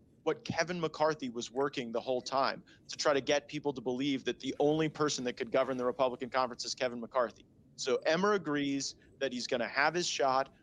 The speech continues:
but that, that it's going to be quick. So we get that through the gestation system, uh, early yesterday. So as Emmer is withdrawing, Marc Molinaro,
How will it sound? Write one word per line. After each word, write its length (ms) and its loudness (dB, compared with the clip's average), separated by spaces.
but 160 -2
that, 160 -2
that 100 -6
it's 200 -2
going 240 2
to 80 -6
be 120 -4
quick. 460 -2
So 140 -6
we 140 2
get 300 0
that 320 2
through 480 0
the 340 2
gestation 600 -2
system, 500 -2
uh, 200 2
early 280 4
yesterday. 500 0
So 160 2
as 180 0
Emmer 300 4
is 120 0
withdrawing, 600 2
Marc 300 4
Molinaro, 680 4